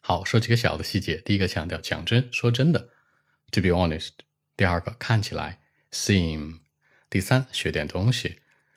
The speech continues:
Learn something one or two。最后，前车之鉴，过往的经验。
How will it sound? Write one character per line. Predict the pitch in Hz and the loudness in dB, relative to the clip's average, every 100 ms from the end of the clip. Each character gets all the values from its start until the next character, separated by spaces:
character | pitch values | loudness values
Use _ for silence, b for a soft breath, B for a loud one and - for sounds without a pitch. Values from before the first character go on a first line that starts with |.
| _ | _
Learn | 92 87 | 0 2
something | 87 87 85 85 | 2 0 -2 -2
one | 80 80 | -2 -2
or | 78 | -6
two。 | - 98 107 B B B | -2 -2 -2 B B B
最 | - 87 | -2 -2
后， | - 104 - | -2 -8 -8
前 | - 78 82 | -8 -6 -2
车 | 110 | 0
之 | 110 | 0
鉴， | 110 95 | 0 -2
过 | 87 104 | -2 -2
往 | 90 73 | -2 -4
的 | 78 | -2
经 | 101 | 2
验。 | 113 87 | 4 2